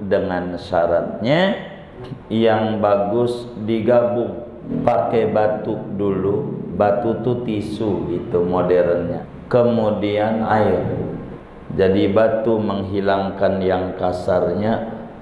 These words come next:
air menghilangkan bekas-bekasnya sampai ber-, bersih. Bagaimana tuh standarnya, ngukurnya najis tuh hilang? Beda antara laki sama perempuan.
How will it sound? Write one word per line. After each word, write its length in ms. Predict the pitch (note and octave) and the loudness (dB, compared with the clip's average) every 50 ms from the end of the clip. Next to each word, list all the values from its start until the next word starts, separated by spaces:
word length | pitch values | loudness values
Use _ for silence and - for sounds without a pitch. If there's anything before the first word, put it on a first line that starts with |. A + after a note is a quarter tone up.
| - - - - - - - - | -18 -18 -18 -18 -18 -18 -6 0
air 560 | - F2+ F#2 F#2 G2 G#2 G#2+ G#2 G#2+ A2 G#2 | 2 4 4 4 4 4 4 4 2 2 0
menghilangkan 1120 | F#2+ G2 G2 F#2+ F#2+ F#2 F#2+ F#2+ F2+ F#2 F#2 F2 F2+ F2+ F2+ - G#2 G2+ G2+ G2 G2 F#2 | 0 -2 -2 -4 -4 -4 -4 -2 0 2 2 2 0 -2 -2 0 0 2 2 2 0 0
bekas-bekasnya 1200 | F#2 F#2 - - G2 F#2 F#2 - - - D#2 F2 F2+ F2 - F2+ F2+ F2 - - G#2 G2+ G2+ G#2 G2+ - - | 0 -2 0 0 0 0 0 0 -2 -4 -2 -2 -2 -2 0 0 0 0 -2 -2 -4 -4 -4 -4 -4 -4 -2
sampai 800 | G2+ F#2 F2+ F2+ F2+ F2 E2 - - F#2 F#2+ F#2+ F#2+ F#2 F#2 F2+ | 0 2 2 2 2 -2 -4 -2 2 2 2 4 2 0 0 0
ber-, 400 | F#2+ G2 F#2+ - A2+ A#2 - - - - - - - - - - - - - - - - - - | 2 2 2 4 2 2 0 0 -4 -4 -6 -8 -8 -10 -12 -12 -14 -16 -16 -16 -16 -12 -8 -2
bersih. 560 | D#2+ F#2 F#2 F2 F2 - - - - - - - - - - - - - - - - - - - - - - - - A2+ | 2 2 2 4 2 0 -2 -2 -4 -6 -6 -8 -8 -10 -14 -14 -14 -14 -12 -12 -14 -14 -14 -16 -18 -18 -18 -10 -2 0
Bagaimana 880 | A#2 E3+ F3+ E3+ G3 G3+ G#3+ A3 A#3 A#3+ B3 A#3+ A#3 A3+ G#3+ A3 - - | 2 2 4 4 4 4 4 2 2 0 0 0 -2 -2 -4 -6 -6 -4
tuh 100 | G3+ F#3 | -4 -4
standarnya, 1120 | - - F#3 - - - D#3 D#3 D#3 D3+ D3 C3+ C#3 C#3 C#3 C#3 - C#3 C#3 C#3 C3+ B2+ B2+ | -4 -4 -6 -6 -2 0 0 2 2 2 2 2 2 2 2 2 0 -2 -4 -4 -4 -4 -4
ngukurnya 960 | C3 C3+ C3+ C3 C3+ C3+ C3+ C#3 C#3 C3+ A#2+ B2 B2 B2 B2 A#2+ A#2+ A#2+ B2+ | -4 -4 -4 -4 -6 -4 -2 0 0 0 0 0 0 -2 -2 -2 -4 -4 -4
najis 560 | C3 C3 B2 A#2 A#2 A#2 A#2+ B2+ B2 A#2 - | -2 0 0 0 0 -2 -4 -6 -6 -6 -4
tuh 140 | - B2 A#2+ | -4 -2 -2
hilang? 500 | A#2 A2+ A2 A2 G#2+ G#2 G2 - - - - - - - - - - - | 0 0 0 -2 -2 -2 -4 -6 -10 -12 -14 -16 -18 -20 -20 -20 -14 -10
Beda 800 | G#2 G#2+ G#2+ D#3+ E3 E3 D#3+ D#3 F3 E3+ - C3+ C3 - - - | -4 0 2 4 4 4 2 4 4 4 4 4 2 0 -2 -2
antara 580 | A#2+ A#2+ A#2+ A#2 - - A#2 A2 A2 G#2+ G#2 | -2 -4 -4 -4 -2 0 2 2 4 2 2
laki 640 | G2+ G2 F#2 F#2 - - - C3+ C#3+ C#3 - - - | 2 2 0 -2 -2 -4 -6 -8 -8 -8 -8 -6 -4
sama 400 | G#2+ G2+ G#2 G#2+ A2+ A2+ - - | -2 -2 -2 -2 -2 -4 -4 -4
perempuan. 640 | - A2+ A2 A2+ A#2 A#2+ G#2+ - A2 G#2 G2+ - | -2 -2 -2 -2 -2 -4 -4 -6 -6 -6 -8 -8